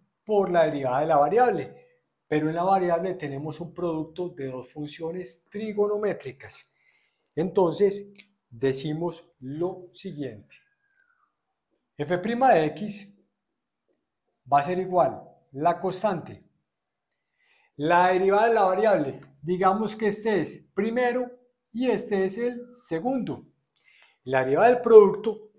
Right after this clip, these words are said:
lupa en nueve. Primero, segundo, la deriva-, el primero por la derivada del segundo, más el segundo por la derivada del primero.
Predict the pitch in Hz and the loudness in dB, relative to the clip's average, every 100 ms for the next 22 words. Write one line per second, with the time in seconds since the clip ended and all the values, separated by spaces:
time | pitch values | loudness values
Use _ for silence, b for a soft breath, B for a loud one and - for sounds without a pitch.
0 | _ 143 151 175 175 180 185 190 190 - | _ -6 -2 -2 2 2 2 -6 -8 -18
1 | - 170 208 190 131 101 - _ _ _ | -8 2 4 4 0 -8 -20 _ _ _
2 | - _ _ _ _ _ 135 135 156 208 | -20 _ _ _ _ _ -4 0 4 6
3 | 233 233 - 226 208 190 190 208 208 - | 8 6 4 4 6 6 4 0 0 -14
4 | - _ _ _ - 143 151 165 214 220 | -20 _ _ _ 0 2 4 4 4 0
5 | - 180 - 190 214 233 143 - - _ | -4 -4 2 4 8 6 4 -4 -18 _
6 | _ _ _ _ _ _ 180 180 180 175 | _ _ _ _ _ _ 4 6 6 6
7 | 175 196 196 170 190 202 139 - - _ | 6 4 4 -2 -2 -4 -6 -14 -20 _
8 | _ _ _ _ - 139 196 175 - - | _ _ _ _ -12 0 2 2 -2 -14
9 | - 180 196 226 175 160 165 - - - | -2 -2 2 2 2 2 0 -6 -12 -20
10 | _ _ _ - 214 233 226 - - 156 | _ _ _ 0 2 2 0 -12 0 4
11 | 156 147 143 147 156 156 131 117 101 | 4 4 6 6 4 -2 -8 -8 -12